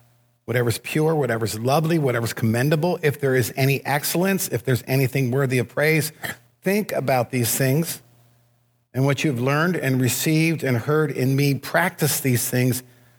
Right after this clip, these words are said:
and the God of peace," or God's peace, "will be with you." This is God's word. I wanna talk about two things this morning.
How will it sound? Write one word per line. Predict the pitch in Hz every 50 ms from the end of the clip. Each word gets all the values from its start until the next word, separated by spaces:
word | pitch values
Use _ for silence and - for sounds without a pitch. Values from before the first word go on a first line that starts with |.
| _ _
and | 131 139 139
the | 139 139
God | 123 123 156 156 180 208 214
of | 202 -
peace," | - - 151 147 143 - -
or | 135
God's | 120 135 135 165 165 - -
peace, | - - 156 143 135 123 - -
"will | 131 139 135
be | 127 156 151
with | 147 170 180 147 - - -
you." | 113 - - - _ _ _ _ _ _ _ _ _ _ _ _ _ _ _ _ _ _ _ _ - - _ _ _ _
This | - 135 113 117
is | 123 110
God's | - 127 113 113 - -
word. | 104 95 98 92 -
I | - _ _ _ _ _ _ _ _ _ _ _ _ _ _ _ _ _ _ _ _ _ _ _ _ _ _ _ _ _ _ _ _ _ _ _ _ _ _ _ _ _ _ _ -
wanna | 190 202
talk | - 196 196
about | 185 180 160 -
two | - 196 180
things | - 175 165 156 131
this | 135 123 -
morning. | 143 135 127 120 110 107